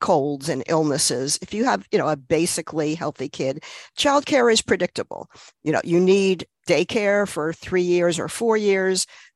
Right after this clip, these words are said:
then you need after-school care, you always need summer care, and then, um, if you're lucky, <laughs> your kid gets older and moves on. At elder care, you might not really benefit from a,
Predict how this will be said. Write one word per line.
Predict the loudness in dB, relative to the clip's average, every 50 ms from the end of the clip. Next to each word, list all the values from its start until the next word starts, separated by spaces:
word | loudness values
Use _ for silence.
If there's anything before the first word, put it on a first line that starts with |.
| _
then | -4 -4 -4 -2 -4
you | -6 -4 -4
need | -4 -4 -2
after-school | 0 2 2 0 0 -2 -4 -2 -2 -2 -2 -4 -4
care, | -4 -4 -2 -2 0 0 0 -2 -4 -8
you | -12 -12 -10 -8
always | -8 -4 -4 -4 -2
need | -2 -2 0 0
summer | 2 2 2 2 2 2
care, | 0 0 -2 0 2 2 0 -2 -4 -14 -20 -20 _ _ _
and | 0 0 2
then, | 4 4 4 4 2 2 0 -2 -4 -4 -4
um, | -2 -2 0 0 -2 -4 -6 -8 -12 _ _ _ _ _ _
if | -12 -10 -6
you're | -6 -4 -4
lucky, | -4 -4 -2 -2 -2
<laughs> | 0 0 0
your | 0 -2
kid | -4 -2 -2 -2 0 0
gets | -6 -6 -4 -2
older | -2 -2 -2 -2 -2
and | 0 0 0
moves | -2 -2 -2 -2
on. | -2 0 0 -2 -2 -4
At | -8 -10 -4 _
elder | -2 -2 0 -2 -4 -4
care, | -2 0 2 2 2 2 2 -2 -8 -16 -20 -20 -20 -20 _ _
you | 2 4 6
might | 6 6 4 2 2 0
not | 0 2 2 0 0 -2
really | -4 -4 -4 -4 -4
benefit | -2 -2 0 0 0 -2 -4 -4 -4 -4 -4 -4
from | -6 -4 -2 0 0 0 -2 0
a, | 0 0 0 0 -2